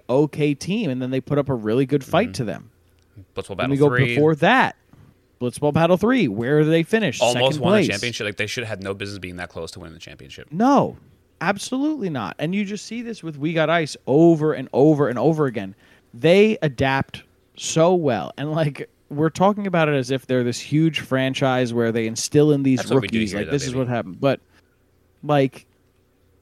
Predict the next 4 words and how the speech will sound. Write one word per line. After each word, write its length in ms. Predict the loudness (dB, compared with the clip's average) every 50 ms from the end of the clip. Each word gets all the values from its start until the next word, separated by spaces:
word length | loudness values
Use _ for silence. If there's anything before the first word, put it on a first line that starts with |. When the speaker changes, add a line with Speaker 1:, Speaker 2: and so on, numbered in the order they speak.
| _ _ _ _ _ _ _ _ _ _ _ _ _ _ _ _ -20
Speaker 1:
they, 400 | -20 -12 -8 -4 -2 -2 -2 -4
for 180 | -6 -8 -8 -8
some 520 | -8 -6 -4 -2 -2 -2 -2 -4 -8 -8
reason, 640 | -4 -2 0 0 0 -2 -4 -8 -12 -14 -18 -20